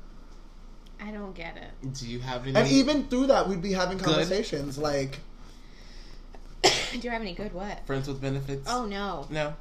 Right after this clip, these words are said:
Speaker 1: No.
Speaker 2: Okay.
Speaker 1: I, I really think, I don't know. I feel like in terms of straight men and straight women, I just don't think it can be a thing. I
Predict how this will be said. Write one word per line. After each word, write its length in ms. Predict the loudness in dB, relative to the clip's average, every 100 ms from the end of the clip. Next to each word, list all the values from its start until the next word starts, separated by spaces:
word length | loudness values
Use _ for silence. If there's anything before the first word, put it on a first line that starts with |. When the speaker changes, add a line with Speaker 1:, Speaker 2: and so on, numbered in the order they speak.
| -4
Speaker 1:
No. 360 | -2 -2 -4 -6 -12 -14 -16 -4
Speaker 2:
Okay. 220 | 0 2 2
Speaker 1:
I, 80 | 0
I 80 | 0
really 300 | -2 0 -2
think, 320 | -2 -4 -6 -10
I 80 | -8
don't 140 | -4
know. 300 | -4 -2 -4 -8 -12 -14 -14 -14 -6
I 80 | -6
feel 200 | -4 -2
like 220 | -2 -2 -6 -12 -14 -14 -16 -16 -14 -6
in 180 | -4 -4
terms 340 | -6 -6 -6
of 80 | -8
straight 420 | -6 -4 -6 -6
men 340 | -6 -6 -6 -10
and 100 | -12
straight 320 | -12 -8 -8 -8
women, 320 | -10 -8 -8 -10
I 120 | -12 -10
just 300 | -10 -8 -8
don't 200 | -8 -8
think 160 | -10
it 80 | -10
can 100 | -12
be 120 | -10
a 40 | -10
thing. 200 | -10 -10 -12 -14 -14 -14 -8
I 100 | -8